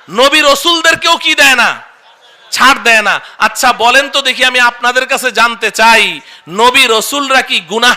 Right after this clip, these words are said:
করে? হ্যাঁ, নবী রসুলরা গুনাহ করে?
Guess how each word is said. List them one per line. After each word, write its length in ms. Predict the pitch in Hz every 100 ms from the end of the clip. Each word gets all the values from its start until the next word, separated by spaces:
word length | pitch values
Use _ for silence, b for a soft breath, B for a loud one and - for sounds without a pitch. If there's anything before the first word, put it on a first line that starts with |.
| -
করে? 220 | 220 208 233 - _ _ - B B B B B B B B
হ্যাঁ, 240 | 196 339 403 - _ B B B B B -
নবী 220 | 208 226
রসুলরা 420 | 214 208 262 254
গুনাহ 320 | 220 214 262 214
করে? 300 | 269 226 156